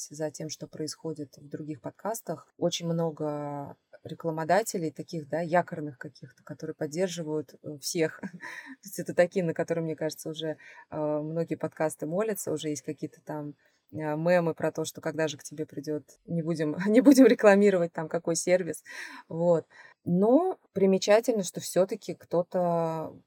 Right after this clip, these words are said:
ну, вот я, наверное, щас немножко так похвастаюсь, а, к нам пришел за рекламой, вот не так давно, мы щас вот в ноябре-декабре делали интеграцию в одном из м-, наших подкастов, тридцать второго декабря,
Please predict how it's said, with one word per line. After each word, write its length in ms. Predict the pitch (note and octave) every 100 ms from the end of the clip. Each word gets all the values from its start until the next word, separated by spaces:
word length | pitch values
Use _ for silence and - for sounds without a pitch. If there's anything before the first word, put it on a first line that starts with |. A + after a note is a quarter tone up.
| _
ну, 200 | E3+ F#3
вот 120 | D#3
я, 80 | F3
наверное, 300 | E3 E3 D3+
щас 220 | D3 D#3+
немножко 360 | E3 D#3 D#3 -
так 160 | C#3+ -
похвастаюсь, 640 | C3+ D#3+ D#3 - D3 - - _ _ _
а, 340 | D#3 D3+ D3
к 80 | C#3
нам 180 | E3 D#3
пришел 460 | D#3+ - E3+ D#3+ D3+
за 140 | D#3+
рекламой, 560 | D#3 - D#3 D3+ D3 D3
вот 160 | C#3+ -
не 100 | C#3+
так 180 | D3+
давно, 280 | D3+ D3+ G3+
мы 120 | A3+ E3+
щас 280 | D3 -
вот 180 | - - -
в 20 |
ноябре-декабре 720 | D3+ D3 D#3 D3 - C#3+ D3+
делали 300 | C#3 D3 C#3+
интеграцию 560 | C#3+ D#3+ D#3+ C#3+ - D3
в 20 |
одном 220 | D3+ D3
из 100 | C#3+
м-, 100 | D3+
наших 340 | - D3+ - -
подкастов, 580 | D#3 D4 E4+ - G3+ _ - - _ -
тридцать 240 | F3 -
второго 220 | F3 E3+
декабря, 460 | E3 F3 F3 E3+